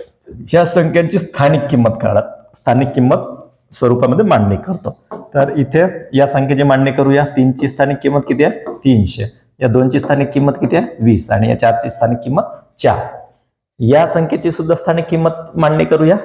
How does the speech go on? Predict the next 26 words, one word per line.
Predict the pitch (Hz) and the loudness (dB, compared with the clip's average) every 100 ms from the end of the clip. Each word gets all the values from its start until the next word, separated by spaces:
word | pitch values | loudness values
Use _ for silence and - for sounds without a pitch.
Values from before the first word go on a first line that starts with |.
| - | -2
इथे | 131 143 | 2 2
उभ्या | 131 135 | 4 2
स्वरूपामध्ये. | 123 127 127 131 131 160 - - - | 2 2 2 0 0 -2 -4 -16 -4
मग | 117 120 _ _ _ _ | -4 -4 _ _ _ _
पाचची | 127 120 139 | 0 0 -2
स्थानिक | - 139 135 | -2 -2 0
किंमत | 147 170 | 0 0
पाचशे, | - - - 95 - - 104 - _ _ _ | -2 -2 0 0 -2 -6 -6 -6 _ _ _
एकची | 139 135 135 | -2 -2 -2
स्थानिक | 139 143 143 | 0 0 0
किंमत | - 147 190 - | 0 0 0 0
दहा | 123 110 90 95 - | 2 2 2 -2 -2
आणि | 113 | -2
दोनची | 113 123 120 | 0 0 0
स्थानिक | 131 139 135 131 | -2 -2 -2 -2
किंमत | 147 262 - | -2 -2 0
दोन. | 123 127 82 - - _ _ _ | 2 2 0 -8 -16 _ _ _
आता | 127 127 | -2 2
याचा | 180 - 226 | 2 4 0
गुणाकार | 214 349 196 190 | 2 0 2 0
करत | 185 151 | 2 0
असताना | 131 - 123 123 | 0 -2 -2 0
आपण | 131 117 123 | 0 0 0
काय | 120 104 | 2 2
करतो, | 104 101 127 | 0 0 -2
की | 147 185 | -2 -4